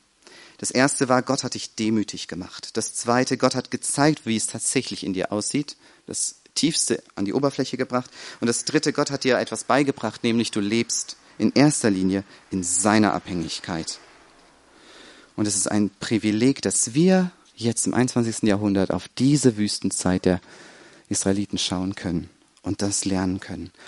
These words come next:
und in Gottes Erziehung sehen können. Und wir sind begeistert und können sagen, ja,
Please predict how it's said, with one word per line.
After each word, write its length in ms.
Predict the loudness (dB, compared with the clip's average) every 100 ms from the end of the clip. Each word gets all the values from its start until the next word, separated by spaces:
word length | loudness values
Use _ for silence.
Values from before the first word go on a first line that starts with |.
| -4
und 200 | -2 2
in 180 | 0 2
Gottes 360 | 0 0 -4
Erziehung 840 | -4 -4 -4 2 4 6 6 2
sehen 360 | 0 -2 -4 -6
können. 380 | -6 -4 -4 -6 _ _ _ _ _ _ _ _
Und 100 | -12
wir 60 | -8
sind 140 | -6
begeistert 640 | -4 2 2 2 0 -6 -8
und 100 | -6
können 200 | -4 -4
sagen, 480 | -2 -2 -2 -4 -6 _ _ _ _ _ _ _ _
ja, 360 | -2 -2 -4